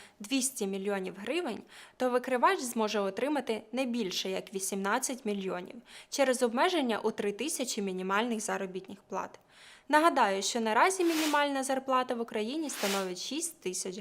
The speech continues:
гривень. Проте остаточний розмір винагороди встановлює суд,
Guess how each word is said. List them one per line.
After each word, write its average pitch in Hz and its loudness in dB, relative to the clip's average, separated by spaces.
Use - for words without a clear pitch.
гривень. 233 -14
Проте 277 6
остаточний 262 0
розмір 254 2
винагороди 208 -2
встановлює 202 0
суд, 277 -6